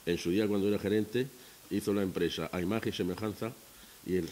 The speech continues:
el sindicato exactamente igual. Pero yo creo que el motivo de que José Luis Delgado presentara esa denuncia, levantara esas calumnias, sobre todo hacia el candidato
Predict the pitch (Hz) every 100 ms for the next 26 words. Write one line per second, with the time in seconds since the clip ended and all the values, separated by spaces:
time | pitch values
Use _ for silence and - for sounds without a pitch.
0 | - - 90 87 80 98 95 - - 80
1 | 78 71 67 - - - - - - -
2 | - - - - - - - - - 98
3 | 135 135 135 139 - 110 104 92 80 -
4 | - - - - 87 82 127 127 120 107
5 | 90 - 85 101 101 90 101 98 87 -
6 | - - - 73 98 101 87 82 - -
7 | - - - - 101 95 90 107 104 87
8 | 82 78 71 92 82 87 85 95 98 78
9 | - - - - - - 85 80 80 101
10 | 87 78 76 73 69 - 80 71 78 80
11 | 98 85 95